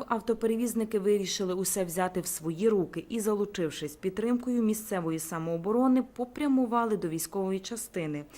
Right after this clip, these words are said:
де Микола Мазур поставив авто. Чергували, доки власник Мерседеса не явиться. Результат перевершив очікування.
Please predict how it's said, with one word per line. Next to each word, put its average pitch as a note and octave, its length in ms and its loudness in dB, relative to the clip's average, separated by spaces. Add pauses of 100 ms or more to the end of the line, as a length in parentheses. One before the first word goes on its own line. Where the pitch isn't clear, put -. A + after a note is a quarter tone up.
(240)
де B3 140 2
Микола G3 360 0
Мазур G3 420 0
поставив E3+ 580 -4
авто. D3 440 -8 (800)
Чергували, B3+ 640 4
доки G3+ 240 0
власник F3+ 460 -2
Мерседеса G3+ 600 -2
не G#3+ 160 2
явиться. E3+ 600 -4 (120)
Результат G#3+ 640 0 (100)
перевершив E3+ 580 -2
очікування. D3+ 760 -4